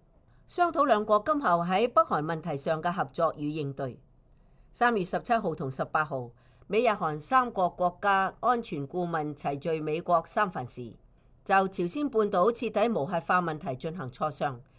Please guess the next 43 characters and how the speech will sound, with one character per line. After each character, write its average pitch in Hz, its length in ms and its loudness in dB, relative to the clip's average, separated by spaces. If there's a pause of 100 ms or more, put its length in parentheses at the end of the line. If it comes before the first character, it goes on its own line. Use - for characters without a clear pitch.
(140)
並 208 220 0
討 220 180 2
論 214 200 2
即 285 140 -6
將 277 220 0
舉 220 160 -2
行 175 220 -4
嘅 190 180 2
南 156 200 2
北 254 160 4
韓 127 480 -4
同 156 320 -4
美 165 180 -2
國 190 280 4
與 165 180 -4
北 233 160 4
韓 139 280 -2
首 160 220 0
腦 156 240 -2
會 135 140 -4
談。 123 280 -12 (520)
四 208 200 2
月， 170 220 -4 (300)
為 208 140 2
咗 277 140 0
協 262 180 -6
調 160 200 -4
談 147 240 -6
判， 160 260 -6 (280)
日 220 120 2
本 233 160 -2
首 240 180 2
相 214 240 0
安 269 160 0
倍 196 120 -2
晉 185 200 -2
三 208 320 2
仲 190 180 -2
將 190 180 0
訪 185 200 -2
問 180 140 -4
美 139 200 -4
國， 135 280 -4